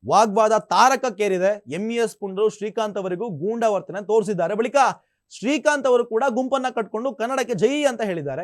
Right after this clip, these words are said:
ಇದಕ್ಕೆ ಎಂ ಇ ಎಸ್ ಪುಂಡರು ಶ್ರೀಕಾಂತ್ ಅವರ ಮೇಲೆ ಹಲ್ಲೆ ಕೂಡ ಯತ್ನೆ ಮಾಡಿದ್ದಾರೆ, ಮುಂದಾಗಿದ್ದಾರೆ. ಇನ್ನು ಎಂ ಇ ಎಸ್ ಪುಂಡರ ಅಟ್ಟಹಾಸ ಮೊಬೈಲ್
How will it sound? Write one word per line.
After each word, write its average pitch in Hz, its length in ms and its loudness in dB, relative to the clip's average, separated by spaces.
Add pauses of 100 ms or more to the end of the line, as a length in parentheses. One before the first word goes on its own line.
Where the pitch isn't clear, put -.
ಇದಕ್ಕೆ 233 240 0 (580)
ಎಂ 220 80 -4 (120)
ಇ - 20 -4 (100)
ಎಸ್ 240 160 -6
ಪುಂಡರು 214 280 -4 (100)
ಶ್ರೀಕಾಂತ್ 226 400 -6
ಅವರ 208 200 -2
ಮೇಲೆ 214 120 -2 (100)
ಹಲ್ಲೆ 240 260 2 (120)
ಕೂಡ 233 120 4 (360)
ಯತ್ನೆ 214 280 -8
ಮಾಡಿದ್ದಾರೆ, 185 380 -6
ಮುಂದಾಗಿದ್ದಾರೆ. 185 540 0
ಇನ್ನು 269 140 2 (520)
ಎಂ 196 240 -2 (100)
ಇ - 20 -6 (100)
ಎಸ್ - 160 -2
ಪುಂಡರ 247 260 0 (120)
ಅಟ್ಟಹಾಸ 240 400 2 (160)
ಮೊಬೈಲ್ 226 220 2